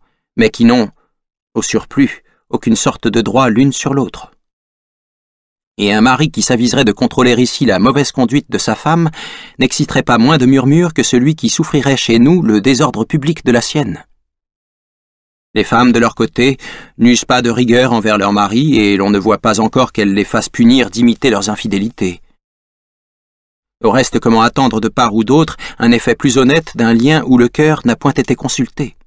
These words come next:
Qui n'épouse que la fortune ou l'état ne doit rien à la personne. L'amour même,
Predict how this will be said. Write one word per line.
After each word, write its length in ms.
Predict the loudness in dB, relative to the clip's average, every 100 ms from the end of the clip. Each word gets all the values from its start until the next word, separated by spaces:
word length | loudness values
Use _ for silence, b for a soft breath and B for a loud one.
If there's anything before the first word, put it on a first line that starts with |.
| _ _ _ _ _ _ _ _ -2
Qui 140 | 2
n'épouse 420 | 2 2 0 0
que 100 | -2
la 100 | -2
fortune 460 | 0 -4 0 2 2
ou 100 | 2
l'état 440 | 0 0 0 -2 -4 _ _ _
ne 80 | 0
doit 180 | 2 2
rien 200 | 2 2
à 60 |
la 120 | 0 -2
personne. 520 | -6 -4 -6 -6 -12 _ _ _ _ _ _ _ _ _ _ _ _
L'amour 480 | 0 2 4 2 0
même, 380 | -4 -6 -8 -12